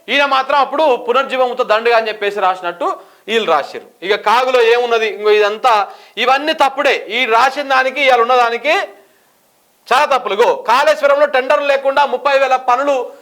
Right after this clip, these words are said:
చేపట్టిరు అని చెప్పి ఒకే సంస్థ కట్టబెట్టడం పైన ఇదని చెప్పేసి ఇది కూడా అందులో ఎక్కడ కూడా ప్రస్తావనకు రాలేదు. ఈ విధంగా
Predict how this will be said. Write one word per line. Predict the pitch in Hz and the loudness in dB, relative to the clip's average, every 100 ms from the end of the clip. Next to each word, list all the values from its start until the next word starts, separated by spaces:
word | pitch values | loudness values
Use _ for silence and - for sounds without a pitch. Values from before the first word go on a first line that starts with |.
| _ 254 | _ -2
చేపట్టిరు | 262 269 254 247 | 0 0 -2 -2
అని | 240 | -2
చెప్పి | 233 247 277 | -2 0 0
ఒకే | 247 277 | 0 0
సంస్థ | 277 254 262 | -2 -4 -6
కట్టబెట్టడం | - 233 247 240 240 233 | -6 -4 -4 -2 -2 -2
పైన | 226 233 277 226 - - 208 | -4 0 0 -2 -6 -14 -4
ఇదని | 254 247 | -2 -2
చెప్పేసి | 240 214 | -4 -6
ఇది | 233 254 | -8 -4
కూడా | 277 247 | 2 2
అందులో | 220 208 220 226 | 2 0 -2 0
ఎక్కడ | 220 220 | 0 -2
కూడా | 214 220 294 - - _ - | -2 0 0 -2 -14 _ -4
ప్రస్తావనకు | 202 - 196 196 180 | -4 0 0 0 -2
రాలేదు. | 160 156 160 123 - | 0 0 0 -8 -6
ఈ | 240 | -2
విధంగా | 262 311 311 294 277 311 | 0 0 2 2 2 -2